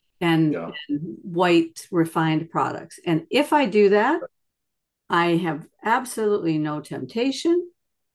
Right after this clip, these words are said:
Speaker 1: I'm at peace. My life goes well. I'm healthy. I have energy.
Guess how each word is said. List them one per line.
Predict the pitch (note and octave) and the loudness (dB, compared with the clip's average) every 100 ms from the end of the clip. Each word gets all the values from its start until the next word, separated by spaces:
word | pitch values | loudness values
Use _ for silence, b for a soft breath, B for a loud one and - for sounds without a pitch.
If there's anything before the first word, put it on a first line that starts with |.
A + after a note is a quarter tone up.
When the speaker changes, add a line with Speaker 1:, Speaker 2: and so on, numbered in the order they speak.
| _ _ _ | _ _ _
Speaker 1:
I'm | D#3+ D3+ | -4 -2
at | C#3 - - | -6 -8 -12
peace. | - A#3 B3 C#4 - - _ _ _ _ _ _ - | -4 -2 -2 -4 -10 -14 _ _ _ _ _ _ -6
My | D3 D3 | -4 -2
life | D#3 E3+ F3 - - | 0 0 -2 -6 -8
goes | - D#3 D#3 | -2 -2 -2
well. | E3+ F3 G3+ A3+ A3+ | -2 0 2 0 -2
I'm | D3+ C3 | -6 -6
healthy. | - G3+ G#3+ G#3+ A3+ A3 A3+ | -4 0 0 -2 -4 -4 -4
I | D#3+ D3 | -6 -6
have | B2+ | -6
energy. | - G#3 A3+ G#3+ A#3 A3+ | -2 -2 -2 -4 -4 -4